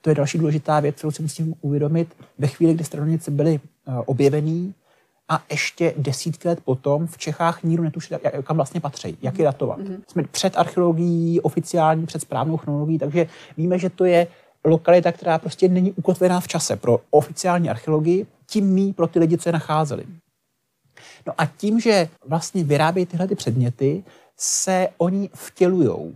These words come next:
Speaker 1: do těch pradávných pohanů. A jakoby to bylo pro ně taková nějaká zvláštní, eh, duchovní hygiena, nějaká
Speaker 2: Mhm.
Speaker 1: zvláštní arteterapie. Umo-, umožňuje to těmhle těm l-, lidem, který neměli ponětí o umění, o dějinách umění, o teorii umění,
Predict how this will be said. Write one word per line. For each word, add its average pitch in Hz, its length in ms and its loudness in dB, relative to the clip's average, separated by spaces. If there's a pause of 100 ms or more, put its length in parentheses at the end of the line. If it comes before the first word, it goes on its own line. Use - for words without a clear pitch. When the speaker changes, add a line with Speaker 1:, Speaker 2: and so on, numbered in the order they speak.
Speaker 1:
do 139 120 -2
těch 151 200 -4
pradávných 143 640 4
pohanů. 113 560 0 (360)
A 160 340 0 (260)
jakoby 202 400 4
to 214 140 -6
bylo 214 160 6
pro 208 140 -2
ně 202 80 0
taková 196 240 -6
nějaká 196 260 -4
zvláštní, 190 720 0
eh, 151 440 0
duchovní 175 500 2
hygiena, 165 280 2
nějaká 156 220 -2
Speaker 2:
Mhm. 165 60 -2
Speaker 1:
zvláštní 185 420 0
arteterapie. 147 920 2 (320)
Umo-, 190 380 6
umožňuje 202 580 2
to 233 120 2
těmhle 208 320 2
těm 214 340 -2 (100)
l-, 147 400 -2 (100)
lidem, 185 560 2 (140)
který 185 260 2 (220)
neměli 202 260 4
ponětí 156 840 0
o 156 320 2
umění, 180 680 2
o 160 320 2
dějinách 160 540 0
umění, 170 460 -6
o 175 60 -6
teorii 151 420 -2
umění, 170 500 -6